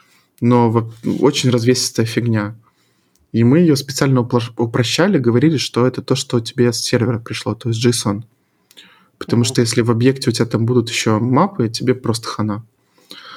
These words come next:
Speaker 1: Вот. И самый простой способ был раньше, это json парс от json Stringify, но по тем же
Speaker 2: Мгм.
Speaker 1: причинам он не всегда подходил, потому что он, ну, какие-то символы он не сериализует или мапы.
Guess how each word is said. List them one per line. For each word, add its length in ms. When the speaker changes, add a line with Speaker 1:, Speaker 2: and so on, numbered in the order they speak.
Speaker 1:
Вот. 380
И 120
самый 260
простой 360
способ 380
был 180
раньше, 360
это 340
json 360
парс 440
от 540
json 260
Stringify, 540
но 200
по 120
тем 160
же 80
Speaker 2:
Мгм. 80
Speaker 1:
причинам 360
он 100
не 60
всегда 260
подходил, 500
потому 300
что 220
он, 240
ну, 220
какие-то 400
символы 440
он 280
не 80
сериализует 680
или 320
мапы. 360